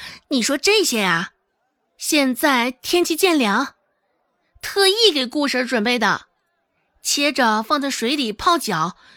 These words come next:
能去去体内的寒气，就算是过冬也不怕了。”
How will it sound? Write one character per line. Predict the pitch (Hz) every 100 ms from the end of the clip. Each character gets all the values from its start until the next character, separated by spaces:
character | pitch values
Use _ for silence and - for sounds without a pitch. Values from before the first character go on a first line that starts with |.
| _
能 | - 202 247
去 | - 277
去 | 233
体 | 226 - 185
内 | 233
的 | 240
寒 | - 170 170
气， | 247 - 269 - _ _ _ _ _ _ _ _ _ _
就 | - 311 262
算 | 330
是 | 302
过 | 277 370 302
冬 | 370 427 480
也 | 381
不 | 254
怕 | 247 233 269
了。” | 233 202 185